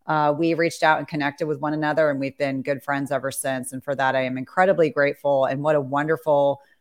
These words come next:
program you have set up for your followers this week. It's really exciting to be part of it. And I, ironically, I wanted to share this.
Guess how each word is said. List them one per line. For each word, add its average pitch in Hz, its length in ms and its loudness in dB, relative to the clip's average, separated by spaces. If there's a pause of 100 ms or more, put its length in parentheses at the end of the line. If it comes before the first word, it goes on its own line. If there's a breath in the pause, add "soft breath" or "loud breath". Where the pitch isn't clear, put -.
(140)
program 160 580 2
you 143 120 0
have - 80 -6
set 147 280 2
up 143 320 0
for 135 500 0
your 135 380 -2
followers 147 520 2
this - 260 -6
week. 143 320 -2
It's - 160 -8
really 147 220 0
exciting 139 360 -2
to 117 60 -10
be 131 100 -6
part 156 280 2
of 151 80 0
it. 143 140 2
And 147 120 -2
I, 147 140 0 (120)
ironically, 175 920 4
I 156 120 2
wanted 156 240 -2
to 147 80 0
share 147 260 0
this. 160 540 2